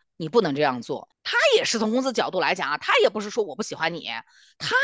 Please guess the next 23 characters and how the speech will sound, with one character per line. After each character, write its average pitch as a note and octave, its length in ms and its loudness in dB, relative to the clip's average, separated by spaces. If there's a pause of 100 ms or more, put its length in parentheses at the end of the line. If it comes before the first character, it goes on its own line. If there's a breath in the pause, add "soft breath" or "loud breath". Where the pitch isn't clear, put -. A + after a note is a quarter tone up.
(120)
也 D#3 120 4
要 F#3+ 180 6
从， F3 300 -6
哪 D#3 180 -2
怕 F4+ 160 4
是 C4 160 -4 (180)
老 D#4+ 240 2
板， D4 140 0 (140)
公 B3 160 -2
司 C4 120 -4
老 F#3+ 200 2
板， - 180 -2
他 G4+ 180 -4
也 A3+ 140 0
不 A3 160 -4
能 D#3+ 180 -8
直 D#3 160 -10
接 F3+ 180 2
说 F3 280 4
你 F3 120 -8
给 D#3+ 120 -8
我 G3 140 -8
滚， - 180 -4